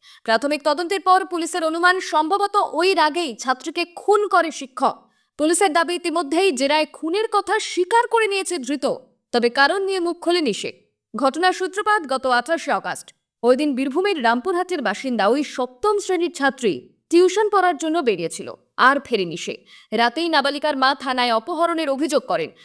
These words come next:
সন্দেহের তীর ছিল ধৃত মনোজের দিকে। এরপরে ওই শিক্ষকের গতিবিধি লক্ষ্য করেন পুলিশ আধিকারিকরা। সন্দেহ দৃঢ় হওয়ায় তাকে জিজ্ঞাসাবাদ করে পুলিশ, তাতে সদুত্তর মেলেনি। এরপরেই গ্রেপ্তার করা হয় মনোজকে।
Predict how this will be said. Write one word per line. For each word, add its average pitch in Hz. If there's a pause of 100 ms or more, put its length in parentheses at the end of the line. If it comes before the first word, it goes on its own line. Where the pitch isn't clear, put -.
(140)
সন্দেহের 320
তীর 381
ছিল 381
ধৃত 254
মনোজের 277
দিকে। 156 (320)
এরপরে 320
ওই 440
শিক্ষকের 370
গতিবিধি 359
লক্ষ্য 330
করেন 285
পুলিশ 277
আধিকারিকরা। 226 (280)
সন্দেহ 254
দৃঢ় 247
হওয়ায় 226
তাকে 269
জিজ্ঞাসাবাদ 330
করে 294
পুলিশ, 269 (300)
তাতে 277
সদুত্তর 285
মেলেনি। 165 (320)
এরপরেই 254
গ্রেপ্তার 240
করা 277
হয় 269
মনোজকে। 247